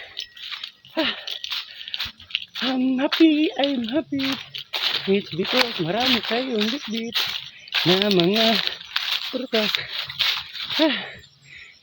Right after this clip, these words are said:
thank you mga idol talaga, sobrang thank you. Eh, hiningal ang tatay nyo. Tara. So, ayan mga lods. Kita na natin yung mga dala natin. Ayan mga idol, oh. Ah, kadaming mga dala natin. Inano ko na muna.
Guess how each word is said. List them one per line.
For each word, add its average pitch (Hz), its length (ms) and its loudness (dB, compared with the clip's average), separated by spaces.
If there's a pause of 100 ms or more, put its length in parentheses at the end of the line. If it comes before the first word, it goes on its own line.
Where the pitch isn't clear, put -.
(120)
thank 131 160 0
you 139 80 4
mga 131 240 2
idol 120 160 0
talaga, 117 320 0
sobrang 113 400 -2
thank 107 240 -6
you. 107 160 -2 (880)
Eh, 226 320 0
hiningal 135 480 2
ang 123 80 -4
tatay 127 320 2
nyo. 123 160 0 (640)
Tara. 135 160 -2 (720)
So, 117 160 -6
ayan 127 160 0
mga 127 180 0
lods. 127 380 -6 (880)
Kita 131 240 -2
na 135 160 2
natin 139 240 2
yung 143 160 4
mga 135 420 2 (380)
dala 127 240 -2
natin. 135 400 -4 (640)
Ayan 123 180 0
mga 127 220 2
idol, 127 240 -2
oh. - 20 -16 (960)
Ah, 220 320 -6
kadaming 117 400 -2
mga 117 220 -2
dala 117 160 0
natin. 110 400 -6 (640)
Inano 127 300 0
ko 135 80 -2
na 131 80 0
muna. 131 200 -2